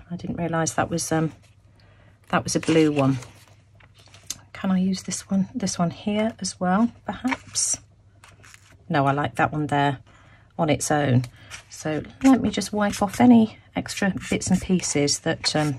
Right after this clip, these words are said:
that I don't want. And then I'm just going to close, close that carefully just to keep them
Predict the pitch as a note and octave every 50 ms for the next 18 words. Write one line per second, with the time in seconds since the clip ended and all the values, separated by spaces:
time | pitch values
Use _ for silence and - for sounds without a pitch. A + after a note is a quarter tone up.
0 | - - - - D#3 D3+ D3 - D#3 D3 D3 C3 - C3+ C#3 - B2+ B2 B2 -
1 | - - - - - - - - - - - - - - - - - - - -
2 | _ - - _ _ - - - - - - - - - - - G3 F#3 F#3+ F#3+
3 | F#3+ F#3 F#3 F#3 F3+ - - F3+ F3+ F3 F3 - - - F3 F3 F3 E3+ - -
4 | - _ - - - A3 A3 G#3+ G#3 G3 F#3 - - - - - - - - -
5 | - - - - - - - - - G3+ F#3+ F#3 F3 - - C#3 C3 B2+ B2 -
6 | - - - E3+ D#3+ D3+ B2+ - C#3 C3 B2+ C#3 - - B2 - - - - D#3
7 | D#3 D3+ - - - - F#3 - - - - D3 C#3+ D3 B2+